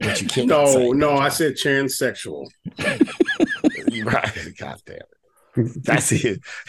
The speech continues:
Speaker 1: <laughs> You
Speaker 2: I
Speaker 1: probably
Speaker 2: didn't know you
Speaker 1: said it
Speaker 2: couldn't
Speaker 1: about
Speaker 2: say
Speaker 1: someone
Speaker 2: that.
Speaker 1: who wasn't a transsexual. Were they a tra-
Speaker 2: I got in trouble for talking about the sports, how they was trying to mix the sports with the transgender on this show.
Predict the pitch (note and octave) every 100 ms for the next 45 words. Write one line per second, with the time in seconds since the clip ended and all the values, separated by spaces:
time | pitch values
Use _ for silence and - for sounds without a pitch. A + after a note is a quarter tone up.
0 | - C#3+ - - - - - - F#3 -
1 | E3+ D#3 C#3+ C#3 C#3 - C3 B2 B2+ C#3+
2 | B2+ G#2 - G2+ E2 - C#2+ - D#2 A2+
3 | A#2 A2 B2+ C3 B2+ - - - D#3 F3+
4 | G3+ G#3+ G#3 E3+ D#3 D#3 B2+ D3 C#3+ C#3+
5 | C3+ B2+ A#2+ - G2+ - - C3+ C3 -
6 | G#2+ B2 B2 A2 G#2+ C3 A2+ A2 A2 -
7 | C3 - A#2+ A#2 G#2 G#2 G#2 F2+ - A#2
8 | C3 C3 G2 F2 F2 G2+ _ _ _ _
9 | _ _ _ _ _ _ F2+ G2 A2 A#2+
10 | - A2 D#2+ G2+